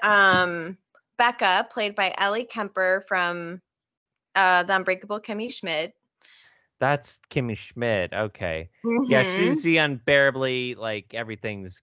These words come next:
Speaker 2: great.
Speaker 1: She
Speaker 2: Right.
Speaker 1: loves Disney World. She, <laughs> I, like,
Speaker 2: Yeah,
Speaker 1: loved
Speaker 2: she's
Speaker 1: that they
Speaker 2: you.
Speaker 1: were, like, a Pixar couple.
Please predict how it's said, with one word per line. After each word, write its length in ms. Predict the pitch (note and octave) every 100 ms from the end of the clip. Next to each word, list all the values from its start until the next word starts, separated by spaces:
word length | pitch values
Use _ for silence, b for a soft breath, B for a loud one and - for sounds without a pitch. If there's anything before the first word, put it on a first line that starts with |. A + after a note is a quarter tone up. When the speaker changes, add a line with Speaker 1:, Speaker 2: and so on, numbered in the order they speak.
| _
Speaker 2:
great. 460 | G#2 F#2 E2 - _ _ _ -
Speaker 1:
She 300 | C#4+ C#4+ C#4
Speaker 2:
Right. 100 | A#3+
Speaker 1:
loves 220 | F#3+ -
Disney 380 | D#4 D#4+ D#4+ D4
World. 680 | C#4 C#4 C#4 C4+ C4 C4 C4
She, 380 | - A#3+ C#4+ -
<laughs> 1000 | - A4 A4 G#4+ - - - - C#5 -
I, 160 | D#4+
like, 200 | G4+ F#4+ E4+
Speaker 2:
Yeah, 120 | C4+
Speaker 1:
loved 200 | C#4 C#4
Speaker 2:
she's 20 | C#4+
Speaker 1:
that 120 | C4
they 100 | B3+
Speaker 2:
you. 0 |
Speaker 1:
were, 140 | A#3+ A#3+
like, 160 | A3+ A3
a 60 | A3+ -
Pixar 460 | A#3+ - B3 B3
couple. 600 | B3 C4 C4 C4+ C4 C4+